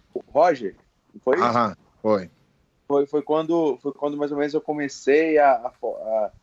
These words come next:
Speaker 1: a, a entrar pro M M A mesmo ali e tal. Eu acompanhava as lutas de jiu-jitsu mais, tinha mais tempo, e eu vi você lutando lá com o Roger, foi um lutão. E o Rafael, seu amigo aí já há um tempo já.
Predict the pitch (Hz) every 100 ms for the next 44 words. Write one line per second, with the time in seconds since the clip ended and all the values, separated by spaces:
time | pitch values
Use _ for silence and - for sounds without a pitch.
0 | _ _ - 107 110 107 110 107 120 -
1 | 113 117 113 110 113 107 120 117 101 110
2 | 131 139 127 117 123 120 - 110 113 113
3 | 110 110 - 104 107 95 117 120 - 104
4 | 120 131 - - 107 104 - 113 123 127
5 | 120 117 107 120 120 120 117 110 - 107
6 | 104 110 104 101 107 113 - 117 113 117
7 | _ 101 113 131 _ _ _ 113 - -
8 | 123 127 139 117 131 139 139 123 127 120
9 | 117 113 113 107 107 101 110 104 92 92
10 | 98